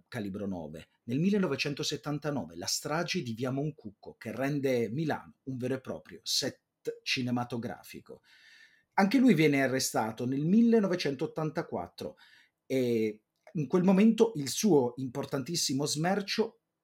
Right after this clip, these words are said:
passa ai capi di Cosa Nostra, dell''ndrangheta e delle organizzazioni straniere. Con la sua uscita di scena, la mala milanese, quella nata come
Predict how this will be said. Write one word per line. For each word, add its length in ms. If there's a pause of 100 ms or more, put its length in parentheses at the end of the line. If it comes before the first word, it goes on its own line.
(140)
passa 500
ai 160
capi 680
di 220
Cosa 300
Nostra, 560
dell''ndrangheta 1040
e 80
delle 180
organizzazioni 720
straniere. 600 (1200)
Con 120
la 60
sua 140
uscita 360
di 120
scena, 480
la 100
mala 220
milanese, 580
quella 400
nata 480
come 640